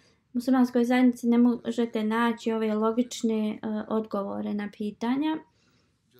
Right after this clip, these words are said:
Obećani Mesija alejhi selam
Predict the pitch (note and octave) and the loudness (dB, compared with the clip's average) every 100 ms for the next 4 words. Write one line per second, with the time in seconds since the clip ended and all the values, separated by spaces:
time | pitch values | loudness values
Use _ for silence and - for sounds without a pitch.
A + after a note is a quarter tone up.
0 | - C#4 C4 B3+ B3 B3 A#3 A#3 - _ | -8 0 2 2 2 4 4 2 -2 _
1 | _ _ _ B3 A#3+ A#3+ B3 A#3 A#3 A3+ | _ _ _ 4 4 4 2 2 0 0
2 | A#3 A#3 A3+ A3 | 0 2 2 -2